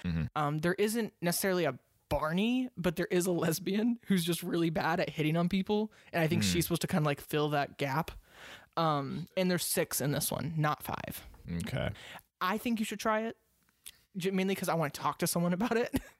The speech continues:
Speaker 2: <laughs> But
Speaker 1: I don't know. How I Met Your Mother, uh, definitely wasn't. I've tried it, or I've watched it,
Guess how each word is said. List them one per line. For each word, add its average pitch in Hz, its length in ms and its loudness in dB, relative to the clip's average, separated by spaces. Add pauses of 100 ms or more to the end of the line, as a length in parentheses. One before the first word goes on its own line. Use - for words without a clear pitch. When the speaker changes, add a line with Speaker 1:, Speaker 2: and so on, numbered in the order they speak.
(140)
Speaker 2:
<laughs> - 280 -2 (420)
But 185 240 0
Speaker 1:
I 117 100 2
don't 92 200 0
know. 85 380 0
How 143 200 -2
I 226 60 -2
Met 196 160 -2
Your 117 100 0
Mother, 101 320 0 (120)
uh, 95 160 0
definitely 107 520 -2
wasn't. 95 500 0
I've 117 200 -2
tried 139 440 -4
it, 98 320 0
or 101 240 0
I've 95 140 -6
watched 127 400 -2
it, 87 280 0